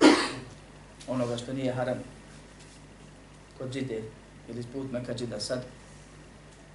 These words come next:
i poslali izaslanika da najave da oni dolaze u miru, da dolaze na umru, da obrađuju Allahovu kuću.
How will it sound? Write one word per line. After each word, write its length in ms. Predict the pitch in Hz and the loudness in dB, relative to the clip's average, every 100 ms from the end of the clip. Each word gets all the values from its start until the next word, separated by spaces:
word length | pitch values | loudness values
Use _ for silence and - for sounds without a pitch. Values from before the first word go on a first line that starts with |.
| - - - - - - - - - - - | -20 -20 -20 -20 -20 -18 -18 -18 -20 -18 -12
i 60 | 127 | 0
poslali 400 | 170 180 175 156 | 2 4 4 2
izaslanika 560 | 156 143 160 180 170 | 0 0 2 2 4
da 100 | 147 | 6
najave 380 | 147 170 151 135 | 10 12 12 12
da 120 | 135 | 10
oni 140 | 147 143 | 10 10
dolaze 400 | 151 147 139 139 | 12 12 12 8
u 100 | 135 | 8
miru, 280 | 151 151 123 | 8 8 6
da 80 | |
dolaze 380 | 127 143 143 143 | 6 8 8 8
na 80 | 143 | 8
umru, 180 | 156 131 | 8 8
da 120 | 127 | 6
obrađuju 380 | 139 143 143 143 | 8 8 8 8
Allahovu 420 | 143 147 147 143 | 12 12 12 8
kuću. 300 | - 165 - | 4 2 0